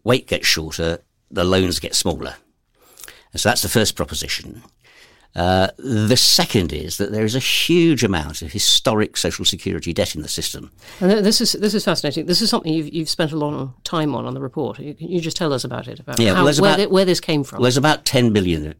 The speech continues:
Speaker 1: knocking around one way and another. Uh, the largest single element, which is about six billion, is overpayments of tax credits, past overpayments of tax credits.
Speaker 2: So this
Speaker 1: And,
Speaker 2: is the
Speaker 1: and that's
Speaker 2: system. This is overpaying people, perhaps, perhaps 'cause their fortunes improved or something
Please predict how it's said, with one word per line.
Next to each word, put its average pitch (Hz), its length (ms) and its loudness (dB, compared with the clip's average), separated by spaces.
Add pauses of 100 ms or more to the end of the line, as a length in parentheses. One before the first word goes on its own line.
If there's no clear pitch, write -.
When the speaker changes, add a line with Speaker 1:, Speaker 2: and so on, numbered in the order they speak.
(280)
Speaker 1:
knocking 85 340 -6
around 76 380 -4
one 82 220 -2
way 82 140 -2
and 78 100 -4
another. 80 380 -6 (560)
Uh, 101 140 4
the 101 120 2
largest 127 540 4
single 95 300 4
element, 73 380 -10
which - 160 -8
is 90 80 -8
about 87 200 -2
six - 260 -6
billion, 78 600 -6
is 90 440 -4
overpayments 95 640 0
of - 100 -12
tax - 260 -6
credits, - 440 -4
past - 380 0
overpayments 92 580 -4
of - 80 -12
tax - 260 -12
credits. - 500 -6 (600)
Speaker 2:
So - 120 -6
this 202 160 2
Speaker 1:
And, 240 80 0
Speaker 2:
is 208 80 0
the 190 80 2
Speaker 1:
and 131 100 4
that's 151 140 4
Speaker 2:
system. 170 240 2
This 190 180 2
is 165 200 0
overpaying 180 680 0
people, 139 520 -8
perhaps, 170 280 -2
perhaps 165 260 -2
'cause 143 160 -4
their 147 120 0
fortunes 143 420 -4
improved 135 460 -2
or 135 80 -10
something 131 560 -6